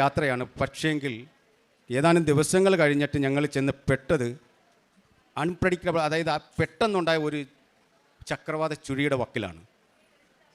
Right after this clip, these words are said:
ഒന്നാമത്തെ കാര്യം ലോഡുകൂടി ഇല്ലാത്തതിൻ്റെ പേരിൽ ഈ ഷിപ്പിൻ്റെ കണ്ടീഷൻ, അതായത് ബാലൻസ് കണ്ടീഷൻ വല്ലാത്ത ഒരു അവസ്ഥയിലാണ്. നിമിഷ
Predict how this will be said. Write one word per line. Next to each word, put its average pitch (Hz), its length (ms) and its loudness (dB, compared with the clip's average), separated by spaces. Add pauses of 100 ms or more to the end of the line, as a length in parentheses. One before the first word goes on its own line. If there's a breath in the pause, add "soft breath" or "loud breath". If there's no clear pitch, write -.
(100)
ഒന്നാമത്തെ 156 300 2
കാര്യം 170 280 4
ലോഡുകൂടി 180 460 4
ഇല്ലാത്തതിൻ്റെ 165 400 0
പേരിൽ 156 220 -4
ഈ 147 120 -6
ഷിപ്പിൻ്റെ 160 460 -6 (340)
കണ്ടീഷൻ, 135 440 -8
അതായത് 143 260 -4 (200)
ബാലൻസ് 151 380 -2
കണ്ടീഷൻ 143 340 -2
വല്ലാത്ത 143 480 0
ഒരു 131 100 0
അവസ്ഥയിലാണ്. 104 440 -8 (1700)
നിമിഷ 196 260 2